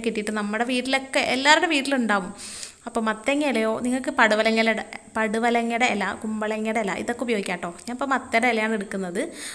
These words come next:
അപ്പോൾ ഒരുപാടൊന്നും എടുക്കുന്നില്ല, ഒരു എട്ടോ പത്തോ ഇലകൾ എടുക്കുന്നുള്ളൂ. ദേ ഇതുപോലെ അധികം മൂക്കാത്ത ഇല വേണം എടുക്കാനായിട്ട്. അപ്പോൾ നമുക്ക് പറിച്ചെടുക്കാം. പറിച്ചെടുത്ത് നല്ലതുപോലെ ഇത് കഴുകി വൃത്തിയാക്കണം. മണ്ണിലൊക്കെ പടർന്ന് പിടിച്ച് നിൽക്കുന്നതല്ലേ. അപ്പോൾ നമുക്കിത്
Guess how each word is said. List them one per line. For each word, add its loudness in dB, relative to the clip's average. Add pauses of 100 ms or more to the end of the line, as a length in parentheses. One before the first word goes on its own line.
അപ്പോൾ 2
ഒരുപാടൊന്നും 6
എടുക്കുന്നില്ല, 2
ഒരു 0
എട്ടോ -2
പത്തോ 4
ഇലകൾ 0
എടുക്കുന്നുള്ളൂ. -2 (220)
ദേ -4
ഇതുപോലെ -4
അധികം -2
മൂക്കാത്ത 2
ഇല 2
വേണം -2
എടുക്കാനായിട്ട്. 0 (840)
അപ്പോൾ 0 (100)
നമുക്ക് -2 (460)
പറിച്ചെടുക്കാം. -2 (720)
പറിച്ചെടുത്ത് 0
നല്ലതുപോലെ 2
ഇത് 0
കഴുകി 2
വൃത്തിയാക്കണം. -2 (100)
മണ്ണിലൊക്കെ -2
പടർന്ന് 0
പിടിച്ച് -4
നിൽക്കുന്നതല്ലേ. 0 (480)
അപ്പോൾ -2
നമുക്കിത് 0